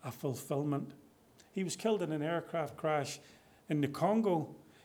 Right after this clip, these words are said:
He was trying to bring together the Congo, uh, government along with rebels, the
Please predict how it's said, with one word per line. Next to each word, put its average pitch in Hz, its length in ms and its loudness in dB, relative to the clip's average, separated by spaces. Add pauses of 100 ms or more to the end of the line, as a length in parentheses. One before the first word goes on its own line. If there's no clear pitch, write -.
He 165 140 2
was 151 160 0
trying 170 380 0
to 151 120 0
bring 151 280 2
together 151 500 4
the 131 340 0 (540)
Congo, 143 640 2 (220)
uh, 131 220 -2 (640)
government 165 440 2 (100)
along 139 220 2
with 127 200 -6
rebels, 143 500 2
the 123 140 -4